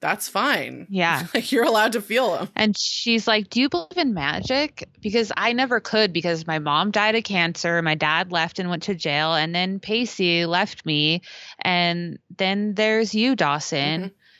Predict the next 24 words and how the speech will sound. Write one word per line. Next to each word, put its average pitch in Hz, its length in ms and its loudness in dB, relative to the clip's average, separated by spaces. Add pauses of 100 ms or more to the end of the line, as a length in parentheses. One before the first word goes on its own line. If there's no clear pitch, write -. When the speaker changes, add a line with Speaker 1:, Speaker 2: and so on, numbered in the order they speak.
Speaker 2:
your 190 220 2
friend 214 580 0 (320)
that 208 300 0
was 220 180 -2
always 233 440 0
there." 202 600 2
I 170 120 -2
mean, 160 240 0
was 151 180 2
he 214 120 2
always 220 260 2
there 240 240 2
for 254 200 0
you? 262 380 2 (400)
And 180 140 2
he's 277 320 2
pure 269 420 2
mag-, 220 460 2
you're 247 180 0
pure 269 300 -2
magic. 226 580 0 (1120)
Speaker 1:
Mm. 170 840 -4
Speaker 2:
Okay. 269 380 -2 (440)
Speaker 1:
Okay. 254 580 0